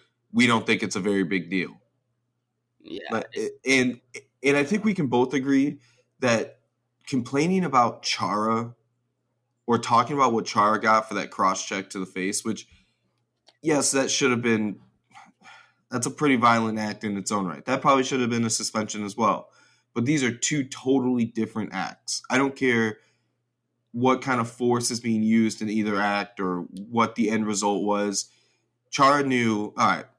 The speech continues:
Speaker 1: the worst can, worst that's gonna happen is I, you know,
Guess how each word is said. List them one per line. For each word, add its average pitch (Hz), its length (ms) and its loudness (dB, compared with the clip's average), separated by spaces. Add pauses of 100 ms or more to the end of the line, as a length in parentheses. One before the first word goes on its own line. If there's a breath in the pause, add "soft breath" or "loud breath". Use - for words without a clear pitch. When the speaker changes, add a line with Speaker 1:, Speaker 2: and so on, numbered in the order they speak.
Speaker 1:
the 120 280 -8
worst 139 320 0
can, 127 240 -6 (160)
worst 143 380 0
that's 120 160 -4
gonna 120 160 -2
happen 113 320 0
is 101 100 -4
I, 98 120 -4 (580)
you 95 100 -8
know, 90 200 -8